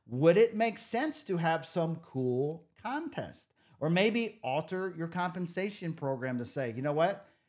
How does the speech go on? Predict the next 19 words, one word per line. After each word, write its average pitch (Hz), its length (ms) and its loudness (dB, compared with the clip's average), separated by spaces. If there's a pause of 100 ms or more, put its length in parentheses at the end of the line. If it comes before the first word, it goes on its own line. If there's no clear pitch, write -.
(380)
Bringing 208 420 0
back 175 260 2
a 131 80 2
win-back 156 640 2
customer 151 420 -4
that 139 120 -4
was 127 160 -8
a 123 40 -8
customer 151 440 -4
a 117 60 -4
year 147 320 0
ago 123 480 0
and 123 100 -8
bringing 151 240 0
them 131 140 -2
back 139 240 -2
to 143 80 -12
the 123 100 -6
fold 151 460 -2